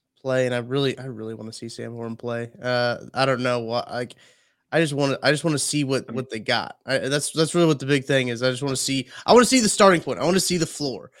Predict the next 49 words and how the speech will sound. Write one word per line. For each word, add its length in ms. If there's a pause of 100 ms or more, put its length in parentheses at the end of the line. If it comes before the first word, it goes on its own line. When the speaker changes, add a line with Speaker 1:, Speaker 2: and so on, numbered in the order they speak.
(240)
Speaker 1:
um, 440 (120)
uh, 180
of 220
where 160
Sam 280
Horn 220
is 140
because 500
he's 160
a 60
relative 420
unknown 320
right 260
now. 140 (500)
Speaker 2:
It's 160
gonna 160
be 100
at 100
least 180
a 60
month 240
now. 300 (680)
Speaker 1:
Yeah, 200 (200)
it, 260
Speaker 2:
Like, 300
Speaker 1:
yeah, 80
he's 120
Speaker 2:
he's 100
Speaker 1:
a 20
Speaker 2:
not 200
playing 220
at 60
Auburn, 480
he's 80
not 180
playing 200
against 260
Georgia, 300
and 100
he's 140
not 160
playing 180
at 80
Florida. 320 (1300)
Speaker 1:
Right. 180 (560)
Speaker 2:
You 140
know. 60
Speaker 1:
Too 100
bad. 260